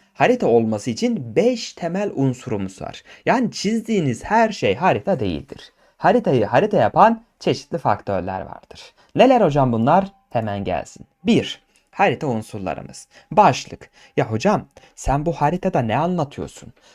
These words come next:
Harita bana neyi ifade ediyor? Bunu bilmem lazım. O yüzden haritanın başlığı mutlaka olacak. Bakın,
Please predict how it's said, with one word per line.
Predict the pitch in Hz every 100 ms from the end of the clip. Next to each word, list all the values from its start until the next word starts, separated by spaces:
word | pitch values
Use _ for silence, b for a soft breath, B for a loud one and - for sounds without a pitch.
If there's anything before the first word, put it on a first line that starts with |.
| b
Harita | 123 180 226 143
bana | 120 190
neyi | 147 113 139 226 262
ifade | 226 - 220 202 196
ediyor? | 190 160 143 139 117 98 - _
Bunu | 143 143 -
bilmem | 107 107 110 85
lazım. | 82 - 85 - b b
O | 165
yüzden | 226 214 196
haritanın | 135 165 233 226 180 139 117
başlığı | 170 220 - 185 160
mutlaka | 180 226 - 110 - 143
olacak. | 110 87 - - - -
Bakın, | 214 214